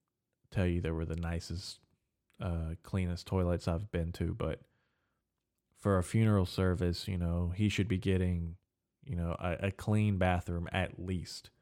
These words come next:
At least, you know? And it's not somewhere I would want my funeral service to be held at. And as far as that goes, you know, it was a beautiful service, guys. It was,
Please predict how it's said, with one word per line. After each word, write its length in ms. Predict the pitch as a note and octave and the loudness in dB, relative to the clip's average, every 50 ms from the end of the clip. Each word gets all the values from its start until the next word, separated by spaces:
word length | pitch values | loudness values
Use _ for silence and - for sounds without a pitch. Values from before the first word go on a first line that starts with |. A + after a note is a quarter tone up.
| _ _ _ _ _ _ _ _ _ _ _ _ _ _ _ _ | _ _ _ _ _ _ _ _ _ _ _ _ _ _ _ _
At 260 | G2+ F#2+ F2 - - | 0 0 0 0 -4
least, 600 | - F2 F2+ F#2+ F2+ E2 - - - - - - - _ _ _ - | -6 -2 0 0 0 -2 -6 -10 -14 -16 -16 -20 -20 _ _ _ -10
you 100 | - D3 | -6 -4
know? 260 | F#2 F2 E2+ F2+ F2+ F#2+ - _ _ _ _ _ _ _ _ _ _ _ _ _ _ _ _ _ _ _ _ _ _ _ _ _ _ _ - - - _ _ _ _ _ _ _ _ _ _ | -2 0 0 0 -2 -2 -6 _ _ _ _ _ _ _ _ _ _ _ _ _ _ _ _ _ _ _ _ _ _ _ _ _ _ _ -20 -20 -20 _ _ _ _ _ _ _ _ _ _
And 100 | G2+ A2 | 0 0
it's 160 | A#2 A2+ - | 0 2 4
not 220 | C#3+ C#3 C3 - | 4 4 4 4
somewhere 580 | - - C#3 C3 A#2+ A2 G2+ F#2+ F2+ F2+ F2 D2+ - | 2 2 4 4 6 6 6 6 6 4 4 2 2
I 80 | F#2+ | 2
would 200 | F#2+ F#2 F#2+ F#2 | 4 4 4 2
want 300 | - F2+ F#2+ F#2+ F#2+ C#2+ | 2 2 2 2 2 0
my 200 | E2+ G2 G2+ G2 | 2 2 2 2
funeral 580 | F#2+ - - - - F#2+ F#2 F2+ D#2+ E2 F2 F#2 | 2 0 -6 -8 -4 -2 -2 -2 -2 -4 -6 -6
service 420 | - - E2+ E2+ D#2 D2+ E2+ - | -4 -4 -2 -2 -2 -4 -6 -6
to 80 | - - | -8 -6
be 160 | - E2+ E2+ | -4 -2 -2
held 260 | F2 F#2 E2 E2+ E2 | -2 -2 -4 -4 -6
at. 220 | D#2+ D2+ C#2 A1+ - _ _ _ _ _ _ _ _ _ _ _ _ _ _ _ _ _ _ _ _ _ _ _ _ _ _ _ _ _ _ _ _ _ _ | -6 -6 -6 -8 -12 _ _ _ _ _ _ _ _ _ _ _ _ _ _ _ _ _ _ _ _ _ _ _ _ _ _ _ _ _ _ _ _ _ _
And 460 | - G2+ F#2 F2+ F#2 F2 F2+ F2+ E2 - _ _ _ | -4 -2 0 0 0 -2 -4 -6 -10 -12 _ _ _
as 200 | A2 G#2+ G2 - | 0 0 0 4
far 240 | - A#2+ A#2+ A#2+ | 6 8 10 10
as 160 | A2+ G#2+ G2+ G#2+ | 10 8 8 8
that 260 | A2+ A#2 B2 A2+ G#2+ | 8 8 8 6 6
goes, 380 | A#2+ A#2+ A#2+ A#2+ A#2 A2+ A2 | 6 8 10 10 10 10 8
you 40 | A2+ | 6
know, 200 | A2 A2+ A2+ B2+ | 6 6 6 6
it 40 | C#3+ | 4
was 120 | D3 C3 | 4 4
a 40 | B2+ | 4
beautiful 440 | B2 B2+ C3+ C3 A#2+ A#2 - - - | 4 4 4 6 4 4 2 -2 -8
service, 480 | - - - - - - - A2+ - - | -6 -6 -6 -8 -8 -10 -10 -14 -12 -6
guys. 320 | - - G1+ - - A#2 | -4 -4 -2 -2 -2 -2
It 80 | G2+ F#2+ | 0 0
was, 300 | F2+ F2 E2+ - - | 0 -2 -4 -6 -10